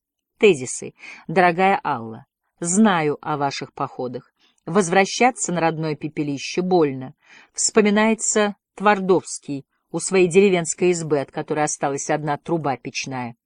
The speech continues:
Знал ли он, что и журнал отнимут?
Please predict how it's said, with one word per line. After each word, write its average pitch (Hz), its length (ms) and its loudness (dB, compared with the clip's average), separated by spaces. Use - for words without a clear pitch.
Знал 180 440 0
ли 151 120 -2
он, 139 180 -2
что - 200 -6
и - 140 -2
журнал 170 460 0
отнимут? 131 500 -10